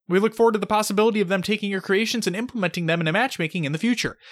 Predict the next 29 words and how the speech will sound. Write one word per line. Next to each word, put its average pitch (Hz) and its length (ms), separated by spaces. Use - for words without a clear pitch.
Last 226 260
but 240 60
not 214 180
least, 285 380
thanks 220 220
to 226 100
all 214 60
the 208 60
participants 233 480
for, 180 300
uh, 151 140
being 190 180
a 170 40
proactive 180 520
component 175 420
of 156 120
this 151 140
multifaceted 185 840
Halo 233 300
community 139 520
and 285 140
spending 381 240
the 285 80
time 240 360
to 240 40
make 240 140
a - 20
positive 226 400
impact. 220 540